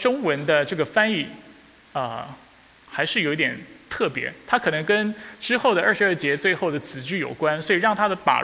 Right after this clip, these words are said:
“若”这个字，大家可以看到第二行“若”这个字放在了这个位置。按理来说，“若”这个字应该是放在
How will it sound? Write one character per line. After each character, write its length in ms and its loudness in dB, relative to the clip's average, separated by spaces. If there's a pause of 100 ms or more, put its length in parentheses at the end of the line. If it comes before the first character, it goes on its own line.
(120)
“若” 260 2 (460)
这 80 -4
个 80 2
字， 240 -2
大 140 4
家 40 2
可 120 -2
以 20 -2
看 140 -2
到 100 0
第 140 2
二 80 4
行 260 -2 (400)
“若” 240 2
这 100 -4
个 80 0
字 240 -4 (320)
放 220 4
在 100 6
了 80 4
这 140 2
个 80 2
位 220 0
置。 180 -10 (460)
按 160 4
理 80 6
来 160 4
说 180 4
，“若” 240 2
这 100 2
个 80 2
字 220 -2
应 100 -4
该 140 4
是 80 -4
放 240 0
在 260 2